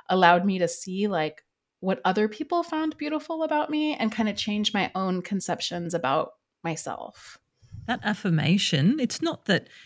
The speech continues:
Speaker 2: we rely on other people's opinions of us, or we shouldn't solely,
Speaker 1: Mm-hmm.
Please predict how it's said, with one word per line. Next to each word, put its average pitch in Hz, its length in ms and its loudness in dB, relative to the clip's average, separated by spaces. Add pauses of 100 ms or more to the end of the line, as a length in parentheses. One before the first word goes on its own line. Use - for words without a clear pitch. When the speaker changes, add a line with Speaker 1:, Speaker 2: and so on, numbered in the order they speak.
(140)
Speaker 2:
we 185 140 4
rely 156 300 4
on 196 280 6
other 156 220 2
people's 170 380 -2
opinions 165 540 4
of 147 220 -2
us, 214 300 2
or 170 240 2
we 165 100 2
shouldn't 233 420 0
solely, 151 460 -2
Speaker 1:
Mm-hmm. 226 300 6